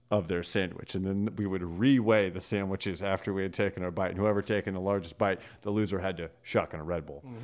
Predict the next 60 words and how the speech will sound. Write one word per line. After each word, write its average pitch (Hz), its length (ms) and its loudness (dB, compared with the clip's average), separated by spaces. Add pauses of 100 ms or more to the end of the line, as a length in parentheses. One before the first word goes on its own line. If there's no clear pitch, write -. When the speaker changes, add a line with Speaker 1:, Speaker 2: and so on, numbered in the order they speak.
(200)
Speaker 1:
So, 98 400 4
I 127 80 6
mean, 113 160 6
we 151 100 6
did 131 180 8
that 101 200 4
for 85 180 -6
weeks 110 560 2
'cause 110 200 -2
he 170 100 6
would 160 160 4
go 127 200 12
every 135 300 4
day. 117 320 6 (320)
And 135 200 6
there's 175 240 10
no 233 180 12
way 240 260 12
he 214 100 10
had 208 120 12
to 190 80 4
go 196 140 12
to 190 60 10
the 185 60 12
bank 226 280 10
that 107 160 10
often. 87 340 2
He 139 120 6
was 202 200 8
just 151 320 10 (280)
driving 147 460 12
around. 156 360 10
He 113 100 4
smoked 131 320 4
a 156 60 2
pipe. 98 360 4
So 117 140 2
he's 110 100 2
driving 175 320 12
around 160 300 8 (420)
in 139 120 4
his 175 120 2
truck, 131 320 6
smoking 165 560 6
his 175 120 4
pipe, 123 340 6
just - 260 -2 (640)
doing 175 240 10
heroin. 117 400 10
Who 202 160 10
knows 165 240 12
what 127 80 -2
the 110 60 2
fuck 113 200 8
he 104 80 2
was 95 120 0
doing? 107 200 6
He 165 60 10
was 165 160 6
gone. 131 500 10